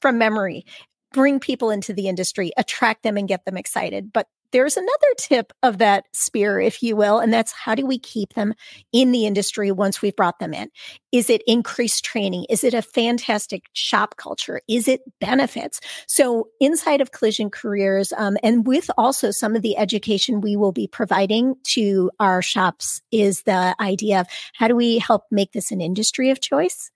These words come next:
How do we help you to become an employer of choice? Do young people have different expectations as far as benefit packages, um, paid time off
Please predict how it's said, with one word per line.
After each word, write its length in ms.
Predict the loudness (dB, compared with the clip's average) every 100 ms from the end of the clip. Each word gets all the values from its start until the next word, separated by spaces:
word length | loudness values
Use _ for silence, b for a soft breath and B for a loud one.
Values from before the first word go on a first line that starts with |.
| _ B B
How 200 | 0 2
do 80 | 2
we 100 | 2
help 320 | 0 -2 -2
you 80 | -2
to 100 | 0
become 400 | -2 -4 -2 0
an 80 | 0
employer 560 | -2 -2 0 2 2
of 140 | 2 0
choice? 340 | 2 2 2 B B B -20 _ 2
Do 220 | 4 4
young 400 | 4 2 4 2
people 340 | 0 -2 0
have 220 | 0 0 0
different 400 | 0 0 0 -2
expectations 880 | -2 -2 -4 -4 -6 -2 -2 0
as 120 | -2 0
far 200 | 2 2
as 160 | 0
benefit 480 | -2 -2 0 0 -2
packages, 760 | -4 -4 -2 0 2 4 2 0 B B -4
um, 300 | -2 -2 -4 -12 _
paid 380 | 0 2 4 2
time 340 | -2 0 2
off 380 | 4 4 2 -2